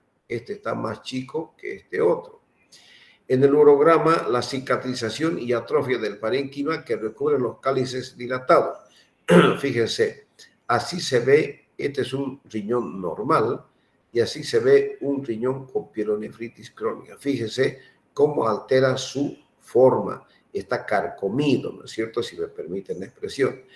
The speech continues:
Y en la ecografía se ve una asimetría e irregu-, e irregularidades en los bordes del riñón, donde existe una defa-, deformación de cálices renales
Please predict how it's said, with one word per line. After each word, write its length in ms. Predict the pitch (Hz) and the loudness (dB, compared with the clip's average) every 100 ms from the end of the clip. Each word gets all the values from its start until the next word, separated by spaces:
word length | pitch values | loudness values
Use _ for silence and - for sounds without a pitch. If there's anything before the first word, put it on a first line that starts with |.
| - - - - _ | -20 -20 -20 -20 _
Y 120 | - 165 | 8 10
en 100 | 170 | 10
la 80 | |
ecografía 800 | 156 160 160 151 139 175 165 - - - | 8 8 6 6 8 8 8 6 -4 -12
se 220 | - - | -4 2
ve 300 | 127 151 139 | 8 8 6
una 240 | 170 151 117 | 0 0 0
asimetría 960 | 113 - 127 117 113 143 147 143 - - | 0 -2 -2 0 0 -2 2 2 2 -4
e 200 | 127 117 | -2 0
irregu-, 360 | 117 101 104 - | -2 -4 -8 -2
e 80 | 117 | 0
irregularidades 1080 | 117 110 101 104 101 107 113 127 143 139 - _ _ - | 0 0 -2 -2 -4 -2 0 2 0 -2 -14 _ _ -8
en 100 | 113 | -4
los 200 | 104 98 | -4 2
bordes 380 | 139 156 131 | 2 4 2
del 160 | 107 - | 0 -2
riñón, 460 | 98 98 135 147 - - - - _ _ - | -6 -2 -2 -2 -6 -20 -20 -20 _ _ 2
donde 260 | 135 135 | 4 4
existe 280 | - 147 151 | 0 -4 -4
una 160 | 139 113 | 0 0
defa-, 400 | 110 - 113 - | 0 0 0 0
deformación 640 | 110 101 101 101 - 139 | -2 -2 -4 -4 -2 0
de 180 | 113 - | 0 -2
cálices 440 | 135 139 127 107 | 0 0 0 -4
renales 500 | 104 98 120 131 - | -4 -4 -2 -2 -4